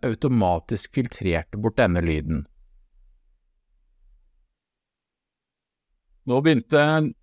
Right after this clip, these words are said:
telefonen min å spille av en, et varsel. Som dere hører, så er den jo ikke helt perfekt alltid i disse overgangene, men disse for-, uforutsette lydene som kommer, eh, for eksempel at vifta på datamaskinen min begynner å bråke veldig mye,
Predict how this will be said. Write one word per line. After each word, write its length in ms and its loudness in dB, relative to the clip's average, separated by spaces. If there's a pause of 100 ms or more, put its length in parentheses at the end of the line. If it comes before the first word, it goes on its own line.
telefonen 480 -2
min 240 0
å 140 -4
spille 340 0
av 540 2
en, 320 0 (100)
et 160 -6
varsel. 560 -2 (1000)
Som 400 2
dere 220 4
hører, 180 2
så 140 0
er 60 2
den 160 2
jo 40 -8
ikke 160 -2 (140)
helt 320 0
perfekt 580 -2
alltid 380 -2
i 80 -2
disse 180 -6
overgangene, 760 0
men 400 0 (380)
disse 540 0 (260)
for-, 280 0
uforutsette 640 -2
lydene 440 -2
som 200 -4
kommer, 600 0
eh, 400 -4
for 160 -4
eksempel 480 -2
at 160 0
vifta 360 -2
på 120 -2
datamaskinen 640 0
min 260 0
begynner 260 -2
å 160 0
bråke 360 -2
veldig 240 0
mye, 240 2